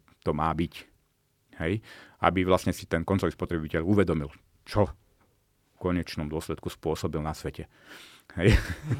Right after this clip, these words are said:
A, a toto je téma, ktorú vlastne podvihli tieto dievčatá, je za, za to im veľká vďaka. Perfekt. Hej? Ale ako v tom objeme naozaj sa musíme vrátiť, e, do priemyselných riešení a už na tejto báze stavať a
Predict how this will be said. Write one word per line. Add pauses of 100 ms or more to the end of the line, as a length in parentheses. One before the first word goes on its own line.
(440)
A,
a
toto
je
téma,
ktorú
vlastne
podvihli
tieto
dievčatá,
je
za,
za
to
im
veľká
vďaka. (320)
Perfekt. (300)
Hej? (220)
Ale (380)
ako
v
tom
objeme
naozaj
sa
musíme
vrátiť,
e, (300)
do (420)
priemyselných
riešení
a (260)
už
na
tejto
báze
stavať (420)
a